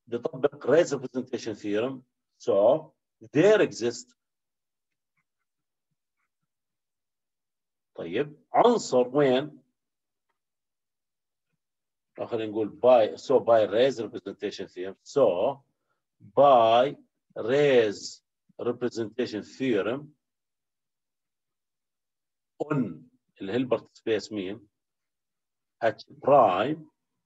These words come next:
اللي هو عليه الدوت برودكت اللي عرفناه قبل شوي one. آه، وهذا عايش، هذا فانكشنال على اتش برايم، لاحظوا هذا فانكشنال على اتش برايم، اذا there exists اف نوت، طيب،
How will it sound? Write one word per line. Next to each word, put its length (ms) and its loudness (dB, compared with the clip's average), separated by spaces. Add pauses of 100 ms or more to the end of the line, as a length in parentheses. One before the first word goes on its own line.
(360)
اللي 120 -2
هو 160 2
عليه 240 4
الدوت 340 -2
برودكت 380 -6
اللي 120 -4
عرفناه 420 -2
قبل 300 -2
شوي 300 -4
one. 280 -4 (2250)
آه، 340 0
وهذا 540 -2
عايش، 480 4
هذا 140 6
فانكشنال 580 2
على 280 4
اتش 160 -4
برايم، 300 0
لاحظوا 300 2
هذا 80 -2
فانكشنال 440 -6
على 120 -6
اتش 160 -14
برايم، 320 -8 (300)
اذا 200 -2
there 460 -2
exists 480 -6
اف 440 -6
نوت، 500 -6 (1500)
طيب، 460 -4